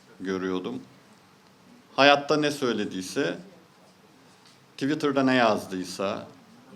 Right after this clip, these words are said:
sosyal medyada ne paylaştıysa aynısını hakimin karşısında da söyledi. Ve tabii oradan da beraat etti. Çünkü zaten bir suç yoktu ortada. Neden politik tiyatro? Açıkçası zaten Genco Erkal'ı düşündüğünüzde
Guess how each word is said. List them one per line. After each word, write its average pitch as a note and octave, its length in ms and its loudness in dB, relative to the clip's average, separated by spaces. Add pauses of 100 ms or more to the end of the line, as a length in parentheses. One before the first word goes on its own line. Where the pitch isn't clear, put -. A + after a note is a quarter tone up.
(140)
sosyal C#3 440 4
medyada B2+ 420 2
ne C#3 180 2
paylaştıysa A2 1000 -2 (920)
aynısını C3+ 760 4 (160)
hakimin C3 460 2
karşısında G2+ 580 -2
da F2+ 60 -6
söyledi. F2+ 640 -6 (680)
Ve D#3 100 -4
tabii D#3 200 2
oradan A#2+ 380 4
da G#2 120 0
beraat F#2+ 360 0
etti. F#2 200 -10
Çünkü C3 220 -6
zaten B2+ 400 0
bir A2 60 -10
suç G#2 300 -12 (300)
yoktu A2+ 360 -2
ortada. F2+ 480 -6 (480)
Neden E3 460 4
politik D3+ 520 -6
tiyatro? C3+ 600 0
Açıkçası D3+ 520 -10
zaten D3+ 500 0
Genco C#3 300 0
Erkal'ı C#3 680 0
düşündüğünüzde A2+ 1000 -4